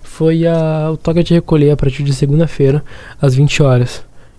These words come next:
Então, nenhuma pessoa mais pode estar na rua a partir das vinte horas de segunda-feira, no caso, semana que vem. Isso é bom porque vai conter a disseminação dos, do, do vírus na região.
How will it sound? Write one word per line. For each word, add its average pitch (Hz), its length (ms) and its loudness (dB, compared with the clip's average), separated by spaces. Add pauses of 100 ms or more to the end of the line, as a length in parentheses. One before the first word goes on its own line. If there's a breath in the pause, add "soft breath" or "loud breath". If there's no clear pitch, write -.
Então, 131 300 0
nenhuma 139 200 0
pessoa 160 380 0
mais 147 220 0
pode 143 200 -2
estar 147 140 0
na 139 80 4
rua 131 340 2 (380 loud breath)
a 135 80 0
partir 135 220 2
das 131 160 4
vinte 147 280 2
horas 135 220 2
de 131 80 0
segunda-feira, 131 680 2 (160)
no 151 80 -4
caso, 135 200 2
semana 131 280 4
que 127 140 0
vem. 117 160 4 (1800 soft breath)
Isso 170 240 -2
é 196 40 0
bom 156 340 2 (260)
porque 160 340 0
vai 160 140 2
conter 156 500 2 (380 loud breath)
a 131 600 4
disseminação 147 560 2
dos, 135 320 0
do, 127 340 4
do 131 140 2
vírus 127 340 2
na 135 120 2
região. 135 420 2